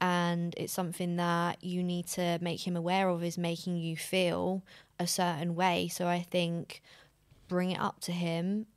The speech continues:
and, you know, express how it's making you feel and why it's not okay. And then I think that's for then him to either take on board and, you know, validate how you're feeling and to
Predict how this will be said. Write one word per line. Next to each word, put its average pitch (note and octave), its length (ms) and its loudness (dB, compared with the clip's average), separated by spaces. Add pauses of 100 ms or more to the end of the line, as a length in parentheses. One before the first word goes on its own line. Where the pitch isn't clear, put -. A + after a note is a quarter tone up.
and, E3+ 680 0 (140)
you F#3 100 -4
know, F3+ 120 0
express - 500 -4
how E3+ 400 -4
it's - 200 -6
making F#3 340 -4
you F3+ 120 -4
feel - 300 -2
and F3 160 2
why F3+ 380 2 (260)
it's - 220 -6
not F#3 200 -4
okay. F#3+ 380 0
And F3+ 100 0
then F3+ 120 0
I F3+ 100 0
think F3+ 340 -4 (300)
that's - 380 -2
for F#3+ 180 0
then F3+ 260 2
him F#3 380 0
to F3+ 220 -4
either F3 500 2 (380)
take F#3+ 340 0
on F3+ 140 0
board G#3 640 2
and, F3 580 0 (520)
you F#3+ 100 0
know, E3+ 320 0 (140)
validate F#3+ 480 2
how F#3 180 -2
you're F3 160 -2
feeling G3+ 800 0 (100)
and F3 560 0 (340)
to F3 560 0